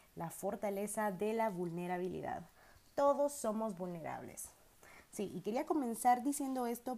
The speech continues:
porque ser vulnerable es la característica de poder ser herido, tanto físicamente como emocionalmente. Y pues todos podemos ser heridos físicamente. Creo que eso es algo que no podemos negar, pero cuando se trata de las emociones,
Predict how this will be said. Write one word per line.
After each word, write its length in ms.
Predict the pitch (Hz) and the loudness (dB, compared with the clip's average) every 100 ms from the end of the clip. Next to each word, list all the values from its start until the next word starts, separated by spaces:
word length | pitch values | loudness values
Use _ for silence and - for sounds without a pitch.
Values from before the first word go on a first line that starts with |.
| - | -4
porque 320 | 233 226 277 | -4 -4 -2
ser 160 | 330 339 | 0 2
vulnerable 640 | 392 302 233 233 247 247 | 2 2 0 -2 -2 -4
es 60 | 262 | -6
la 100 | 262 | -4
característica 840 | 226 214 190 202 208 240 240 233 - - - - | -4 -4 -6 -4 -6 -6 -4 -4 -6 -20 -20 -16
de 240 | 180 226 226 | -4 -2 -2
poder 400 | 190 185 196 196 | 0 0 0 -2
ser 340 | - 202 196 208 | -4 -4 -4 -4
herido, 360 | 170 165 151 | -6 -6 -8
tanto 300 | - 254 302 | -4 -2 0
físicamente 920 | 320 320 311 226 202 220 240 240 247 - | 2 0 0 -2 0 0 -2 -4 -6 -4
como 220 | 202 190 | -2 0
emocionalmente. 1000 | 185 185 208 202 214 214 190 180 147 - - - - 302 | 0 -2 -2 0 0 0 0 -4 -8 -12 -16 -20 -6 -2
Y 80 | |
pues 240 | 311 330 - | 2 0 2
todos 400 | 349 349 339 - - | 4 4 2 -2 -4
podemos 380 | 294 294 311 311 | -2 0 0 0
ser 120 | 294 | 0
heridos 380 | 269 269 254 - | 0 -2 -4 -6
físicamente. 680 | 254 240 208 180 160 170 | -6 -6 -6 -6 -6 -6
Creo 220 | 196 240 | -4 -4
que 80 | 240 | -4
eso 140 | 262 254 | -4 0
es 80 | |
algo 320 | 247 240 240 233 - - | 0 0 -2 -6 -14 -14
que 120 | - 202 | -4 -2
no 120 | 214 | 0
podemos 380 | 277 262 247 214 | 0 0 -2 -2
negar, 420 | 190 185 208 - - - - - - - - | 0 2 0 -2 -10 -20 -20 -20 -20 -20 -2
pero 400 | 220 214 214 214 | 2 4 2 2
cuando 220 | 240 240 | 0 0
se 100 | 240 | 0
trata 260 | 285 320 392 | -2 -2 0
de 120 | 381 | 2
las 160 | 302 247 | 2 0
emociones, 800 | 208 196 - 233 240 262 - | -2 -4 -2 -2 0 -2 -4